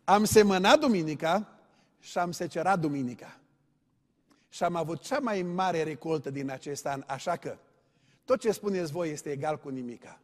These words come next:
Și unul i-a spus: "Dumnezeu n-a încheiat încă anul."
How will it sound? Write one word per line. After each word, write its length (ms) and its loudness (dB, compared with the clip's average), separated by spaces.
Și 160 -10
unul 180 0
i-a 100 0
spus: 460 -2
"Dumnezeu 480 -4
n-a 140 -4
încheiat 340 -6
încă 200 -8
anul." 400 -12